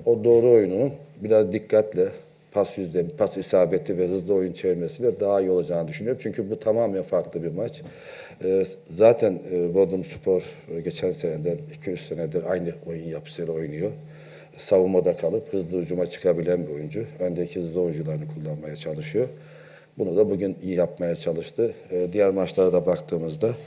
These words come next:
e, gol yeme sayısı oldukça düşük. Ama hücuma çıktığı zaman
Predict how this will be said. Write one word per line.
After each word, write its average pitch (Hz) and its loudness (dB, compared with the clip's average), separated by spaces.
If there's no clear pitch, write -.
e, 92 0
gol 98 4
yeme 95 2
sayısı 90 0
oldukça 87 -2
düşük. - -6
Ama 101 -2
hücuma 101 2
çıktığı 95 -4
zaman 92 2